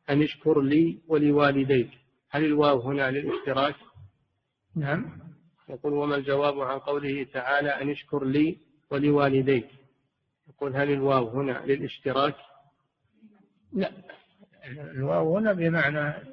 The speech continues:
Speaker 2: ثم لوالديك، يعني تابعة. نعم.
Speaker 1: يقول فضيلة الشيخ حفظكم
Speaker 2: لأن المنعم الحقيقي هو الله، والمخلوق الوالدان وغيرهما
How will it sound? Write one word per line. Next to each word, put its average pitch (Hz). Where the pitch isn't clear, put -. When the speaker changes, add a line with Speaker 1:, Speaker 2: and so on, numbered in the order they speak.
Speaker 2:
ثم 151
لوالديك، 131
يعني 175
تابعة. 135
نعم. 127
Speaker 1:
يقول 156
فضيلة 143
الشيخ 143
حفظكم 135
Speaker 2:
لأن 151
المنعم 156
الحقيقي 143
هو 175
الله، 127
والمخلوق 165
الوالدان 147
وغيرهما 180